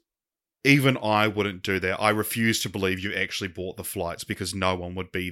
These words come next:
that irresponsible and stupid to buy flights before they've asked for the time off." And it was like, you know, I'm asking to leave a few hours early in a couple of months' time.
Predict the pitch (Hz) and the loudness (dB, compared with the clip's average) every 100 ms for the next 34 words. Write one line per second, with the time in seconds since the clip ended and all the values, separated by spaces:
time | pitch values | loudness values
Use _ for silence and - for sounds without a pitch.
0 | 90 98 92 - - 95 90 - 87 - | -2 0 0 -4 -6 -4 -2 -4 -6 -8
1 | 92 87 85 - - 98 87 80 82 110 | -10 -10 -4 0 0 -2 -6 -8 -10 -10
2 | - - _ - - 104 92 92 92 - | -14 -20 _ -4 -2 4 4 4 2 0
3 | 95 87 85 - - - _ - 113 - | 0 0 -2 -4 -4 -8 _ 0 0 0
4 | 110 95 92 90 87 90 - - 87 - | 0 0 2 0 0 -2 -4 -4 -10 -6
5 | 92 95 170 - - - - - - _ | -4 -4 -6 -8 -16 -20 -20 -20 -20 _
6 | - 117 107 95 90 - _ _ 202 180 | 6 8 8 2 -6 -12 _ _ 6 8
7 | 147 98 139 135 92 110 113 - 98 - | 8 4 4 4 4 2 0 -2 -4 -2
8 | 98 95 92 92 - 101 90 90 85 92 | -2 -2 -2 -4 -2 0 0 -4 -6 -6
9 | 85 90 101 92 - 95 92 87 87 - | -8 -10 -8 -8 -6 -4 -4 -4 -4 -4
10 | - 104 80 90 | -4 -4 -4 -8